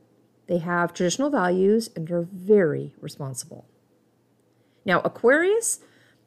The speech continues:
this is our rebellious sign that is spontaneous and innovative.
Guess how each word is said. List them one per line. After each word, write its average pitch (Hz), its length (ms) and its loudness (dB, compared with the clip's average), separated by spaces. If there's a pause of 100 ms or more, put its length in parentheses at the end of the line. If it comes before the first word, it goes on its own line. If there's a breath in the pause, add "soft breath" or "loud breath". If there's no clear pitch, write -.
(160)
this 302 180 -4
is 523 80 0
our 508 240 6
rebellious 262 460 4
sign 135 340 -6
that 175 180 -2
is 180 360 2
spontaneous 302 800 -4 (140)
and 190 320 -2
innovative. 160 540 -4